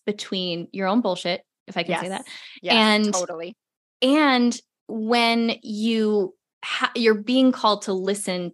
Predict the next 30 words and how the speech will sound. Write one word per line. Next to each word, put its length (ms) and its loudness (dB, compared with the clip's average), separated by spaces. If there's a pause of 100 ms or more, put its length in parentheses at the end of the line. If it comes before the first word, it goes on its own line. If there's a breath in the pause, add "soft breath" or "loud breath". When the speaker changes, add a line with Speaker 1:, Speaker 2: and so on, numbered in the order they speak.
(140)
Speaker 1:
to 140 -2
that 260 0
voice, 360 -4
and, 160 -4
and 160 0
maybe 220 0
you 140 4
are 160 4
trying 280 -8
to 100 -14
force 360 -6
it. 120 -6 (440 soft breath)
Ninety 840 4
percent 320 -2
of 80 -4
the 60 0
time 300 -6
for 320 -2
me, 360 0 (600)
it's 500 0 (160)
me 600 2 (120)
doing 300 2
this, 240 -2
what 120 -2
I 120 4
now 220 0
call 420 0
the 80 -4
cute 260 -2
quit, 220 -6